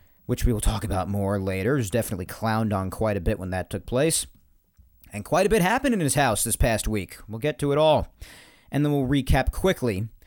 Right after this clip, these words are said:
the series against the Orioles this weekend before we head into the final week of the regular season, which is over after Wednesday.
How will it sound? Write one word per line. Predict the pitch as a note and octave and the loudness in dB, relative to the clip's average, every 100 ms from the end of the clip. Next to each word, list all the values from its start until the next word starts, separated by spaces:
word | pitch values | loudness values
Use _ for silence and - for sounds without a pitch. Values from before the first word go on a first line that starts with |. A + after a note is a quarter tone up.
| _ _ _ _ _ _ | _ _ _ _ _ _
the | - | -2
series | A#2+ D3 C3+ A2+ | 2 4 4 2
against | A2 A#2 - | 0 2 0
the | A2 | 0
Orioles | A2 A2 G#2+ F#2+ | 0 2 0 -2
this | E2+ F#2 E2+ | -2 -4 -2
weekend | G#2 A#2+ A#2 A2+ F#2+ | -2 0 0 0 -2
before | G2+ - - A2+ | -6 -6 -4 -2
we | A2 G2+ | 0 -2
head | G#2+ A2 | -2 -2
into | - G#2+ G#2 - G#2+ | -2 -6 -6 -4 -2
the | A2 | -2
final | G#2 - G#2 A#2 B2+ C3 A#2+ | -4 -6 -2 0 2 2 2
week | G2+ B2 B2+ | 2 2 2
of | A#2+ B2 G2 | 2 2 2
the | B2 A#2+ | 2 2
regular | F2 G2+ C3 B2 C3 C#3 | 0 0 2 2 2 2
season, | C3+ - C#3+ F3 C3 C#3+ C#3 C#3+ D3 G#2 | 0 0 2 2 4 4 4 4 2 -2
which | F#2+ G#2+ - | -4 -4 -2
is | A2 G2+ | -2 0
over | B2 A#2+ B2+ | 0 2 2
after | B2 C3+ D3 | 2 0 0
Wednesday. | C3 D3 F#3+ C3+ E3+ E3+ - | 0 0 0 2 4 2 0